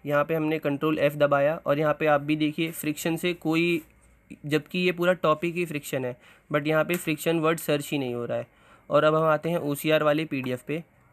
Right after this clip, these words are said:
ओसीआर वाले पीडीएफ़ पे जैसे ही हमने कंट्रोल एफ़ दबाया, फ्रिक्शन,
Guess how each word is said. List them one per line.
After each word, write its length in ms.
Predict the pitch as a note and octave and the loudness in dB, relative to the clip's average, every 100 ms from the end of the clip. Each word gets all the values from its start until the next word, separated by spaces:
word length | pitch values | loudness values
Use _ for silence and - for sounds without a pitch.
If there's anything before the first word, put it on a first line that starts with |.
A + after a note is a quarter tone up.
| - | -8
ओसीआर 300 | D3 E3+ D#3+ | -4 -2 0
वाले 200 | E3 E3 | 0 0
पीडीएफ़ 300 | D#3+ D#3 D#3+ | -2 0 -2
पे 120 | E3+ D#3 | -2 -2
जैसे 300 | D3+ D3 E3 | -2 -2 -2
ही 60 | |
हमने 240 | E3+ D#3 D#3+ | 0 0 0
कंट्रोल 420 | C#3+ C#3 D#3+ D#3+ | -2 -2 -2 0
एफ़ 180 | D#3 D3 | -2 0
दबाया, 400 | C#3+ C#3 D#3 F#3 _ - _ _ | 0 2 0 -4 _ -20 _ _
फ्रिक्शन, 460 | - D3 - C3 | -6 -6 -4 -6